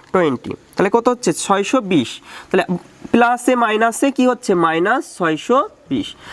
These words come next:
আশা করি তোমরা এই চোদ্দ নম্বর অঙ্কটাও ভালো করে বুঝতে পারছো। যদি ভালো করে বুঝে থাকো তাহলে চ্যানেলটাকে সাবস্ক্রাইব করো এবং তোমার বন্ধুদের সাথে শেয়ার করো।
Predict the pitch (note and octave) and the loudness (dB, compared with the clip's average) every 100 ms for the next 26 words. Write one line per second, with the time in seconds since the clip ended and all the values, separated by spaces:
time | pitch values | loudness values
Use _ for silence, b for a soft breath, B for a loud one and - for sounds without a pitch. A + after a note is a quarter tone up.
0 | B - F#3+ C#4 C#4 C4+ A#3+ A3 F#3+ F3 | B -2 0 0 2 0 0 0 2 2
1 | G#3+ C#4 B B - G3+ A3+ D4 E4+ - | 2 -2 B B -2 2 2 0 -2 -10
2 | B B B B B - - - B3 A3 | B B B B B -20 -2 0 2 2
3 | C#4 C4+ B3+ G#3+ F3 F3 G3+ C#4 A#3+ F3 | 2 2 2 0 0 0 2 0 0 -2
4 | F3 G#3+ C4 G4 - D3+ C#3 C3+ A2+ G#2+ | 0 2 0 0 -8 -10 -6 -4 -4 -4
5 | - B2 D3+ A#3+ B3+ B3 A3 A3 G#3+ G3+ | -6 -4 0 2 2 2 0 0 0 -2
6 | F3+ F3 F#3 F3 F3+ F#3+ E3+ D3+ - E3+ | -4 -4 -2 -2 -2 -2 -2 -2 0 0
7 | F3+ F#3+ - B3+ - F#3 D3+ - B2 - | 0 -2 0 0 0 -2 -2 -4 -4 -4
8 | A2 - E3 A3 G#3+ F#3+ F#3+ D#3 E3 F#3 | -6 -2 0 2 2 0 0 -2 -4 -2
9 | A3 - F#3 G3 A#3+ D#4 B B B - | -2 -2 -2 2 2 0 B B B 0
10 | - A#3+ G3+ - A2+ G2+ | 4 4 2 0 -2 -2